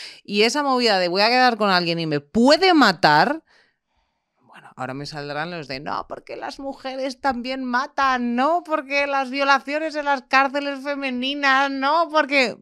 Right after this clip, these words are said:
No, no, por supuesto que no. Y la sensación de que te pueden matar y de que te vas a subir a casa de alguien y te pueden matar te pasa con un tío.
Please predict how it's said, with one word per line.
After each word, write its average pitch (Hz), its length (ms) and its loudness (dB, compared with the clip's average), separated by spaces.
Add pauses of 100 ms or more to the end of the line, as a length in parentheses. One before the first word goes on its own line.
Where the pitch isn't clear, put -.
(140)
No, 247 560 4 (360)
no, 233 420 2
por 214 120 -10
supuesto 269 380 -4
que 220 120 -8
no. 196 220 -6
Y 220 80 -14
la 214 120 -2
sensación 208 400 -10
de 214 80 -8
que 185 100 -10
te 175 120 -10
pueden 277 320 -8
matar 190 420 -2 (220)
y 190 60 -12
de 190 100 -2
que 202 80 -4
te 220 60 -6
vas 254 120 -4
a 294 60 -6
subir 269 240 -8
a 247 80 -4
casa 220 240 -12
de 185 140 -10
alguien 170 260 -10
y 180 120 -14
te 180 100 -10
pueden 240 180 -6
matar 254 260 -2
te - 100 -10
pasa 175 200 -8
con 175 140 -8
un 247 200 -8
tío. 131 340 -6